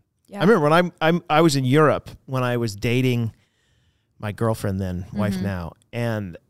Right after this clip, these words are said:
Speaker 2: we had to send airmail letters. This is in the early nineteen nineties.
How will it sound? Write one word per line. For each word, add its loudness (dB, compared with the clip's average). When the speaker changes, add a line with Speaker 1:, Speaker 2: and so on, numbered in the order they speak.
Speaker 2:
we 0
had 2
to -8
send -4
airmail -2
letters. -12
This -6
is -2
in 0
the -4
early -4
nineteen -8
nineties. -12